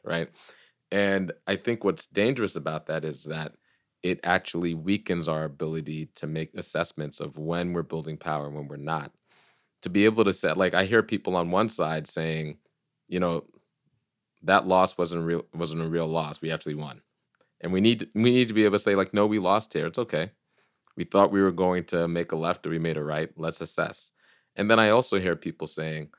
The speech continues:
like, I can imagine there's some people so cynical that when Tash-, Tashara Jones won in Saint Louis, people are like, "Yeah, that's just cosmetic change, whatever. She's still under, like, she's still a, a, uh,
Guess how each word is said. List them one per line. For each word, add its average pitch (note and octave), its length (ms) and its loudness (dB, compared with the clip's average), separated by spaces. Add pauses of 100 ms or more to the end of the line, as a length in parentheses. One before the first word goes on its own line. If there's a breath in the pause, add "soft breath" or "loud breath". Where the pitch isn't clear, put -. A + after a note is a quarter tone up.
(180)
like, E2+ 140 -2
I F2+ 100 4
can F#2 140 2
imagine F2 400 2
there's E2 180 -2
some F2+ 160 -4
people E2+ 520 -4 (480)
so - 180 -2
cynical F#2 480 0
that D#2+ 160 -2
when D#2+ 220 -2
Tash-, - 340 -8 (160)
Tashara E2+ 640 0
Jones G2+ 420 2
won E2 240 -4
in C2+ 120 -10
Saint F2 280 -2
Louis, F2+ 400 2 (480)
people G#2 180 4
are G2 60 10
like, F#2 120 8
"Yeah, F#2+ 200 8
that's F#2+ 220 4
just F2 140 -6
cosmetic D#2 460 -4
change, D2+ 340 -8
whatever. D#2 440 -8
She's - 220 -10
still E2+ 180 -4
under, D#2 160 -8 (140)
like, D#2 240 -8 (120)
she's F#2 200 -4
still F2 240 2
a, D#2+ 140 -4 (480 soft breath)
a, E2 320 -2
uh, D#2+ 300 -6